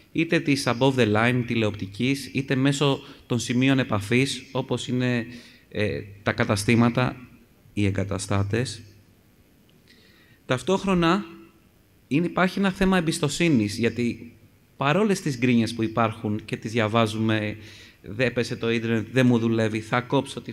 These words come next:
Fortnite, θα κόψω τη Wind, θα φύγω από τον οτε», με ταλαιπωρήσανε.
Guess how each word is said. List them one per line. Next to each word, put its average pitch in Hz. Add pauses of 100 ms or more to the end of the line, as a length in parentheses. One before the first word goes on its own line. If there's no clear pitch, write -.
Fortnite, 113
θα 117
κόψω 135
τη 110
Wind, 113 (160)
θα 123
φύγω 131
από 113
τον 113
οτε», 110 (260)
με 113
ταλαιπωρήσανε. 113